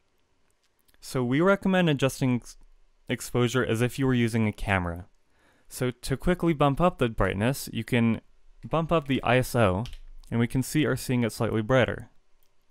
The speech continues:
Remember that your exposure settings may be different depending on the scene that you are creating. An indoor scene may be different from an outdoor scene, for example.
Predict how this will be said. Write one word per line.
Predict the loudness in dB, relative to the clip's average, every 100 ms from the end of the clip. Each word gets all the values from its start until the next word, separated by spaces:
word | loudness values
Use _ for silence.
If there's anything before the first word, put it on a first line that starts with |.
| _ _ _ -20 -20 -20 -6
Remember | 0 2 2 2
that | 2
your | 2
exposure | -2 -2 2 2 2
settings | 0 0 2
may | 2 2
be | 2
different | 0 0 0 -2
depending | -2 0 0 2
on | 2
the | 0
scene | 0 0
that | 0
you | 0
are | 0 -2
creating. | 0 2 2 0 -10 -20 _ _ _ _ _ _
An | -6 -2
indoor | 0 0 0
scene | 0 0 2
may | 0
be | -2
different | -4 -4 -4
from | -2 -2
an | 0
outdoor | 0 0 0 -4
scene, | -4 -4
for | -4
example. | -4 -4 -6 -8 -16